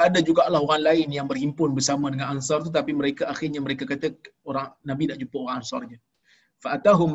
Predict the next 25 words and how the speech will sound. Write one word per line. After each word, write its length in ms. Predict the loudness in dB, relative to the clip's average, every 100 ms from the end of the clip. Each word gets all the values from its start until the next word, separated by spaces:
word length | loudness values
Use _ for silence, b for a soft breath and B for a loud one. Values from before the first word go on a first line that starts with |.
| 2
Rasulullah 400 | 2 0 2 0
sallallahu 120 | -2
alaihi 120 | -4
wasallam 180 | -4 -2
fahamidallahu 720 | -2 0 2 2 4 4 2 0
wa 60 | -2
asna 220 | -6 -4 -2 -2
alaih. 220 | -2 -8 -12 b -4
Nabi 180 | -2 0 -2
pun 100 | 0 0
memuji 340 | -2 -2 -2 0
Allah 300 | 2 4 2 -2 -12 _ _ _ -2
dan 100 | 0 0
Nabi, 200 | 0 -2 -4 _ _ _ _ _ -4
ah, 180 | -2 -2 -6 -4 2
berikan 320 | 4 4 0 0
pujian 340 | -2 0 0 0
kepada 260 | -2 -2 -2
Allah 180 | -2 -2 2
billadhi 440 | 2 4 0 0 -2
huwa, 180 | 2 2 2 -2 -8 0
huwa 200 | 4 6 4
lahu 240 | 0 0 -4
ahl. 160 | -4 -6 -10 _ _ _ -2 2
Dengan 200 | 2